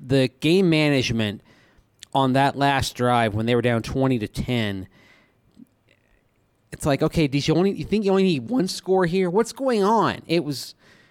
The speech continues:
lackadaisical. It was kinda, you know what? It was basically what the Chargers did at the end of that game was reflective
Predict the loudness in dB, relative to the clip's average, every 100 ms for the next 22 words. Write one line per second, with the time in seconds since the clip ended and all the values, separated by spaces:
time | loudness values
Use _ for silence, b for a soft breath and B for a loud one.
0 | b -6 -2 0 0 -2 0 0 -2 -6
1 | -10 -10 -4 -4 -4 _ _ _ -6 -6
2 | -2 -2 -2 0 0 2 2 0 -2 0
3 | -2 -4 -18 -2 0 0 -2 0 0 0
4 | -6 b b b b b b -6 -4 -4
5 | -2 0 2 2 0 -2 0 2 2 2
6 | 0 0 0 0 0 -2 -4 -8 -8 -10
7 | -16 -20 _ _ b b b b -4 -2
8 | 0 -2 -6 -16 _ _ _ _ _ _
9 | -12 -8 -2 -2 0 0 0 0 -10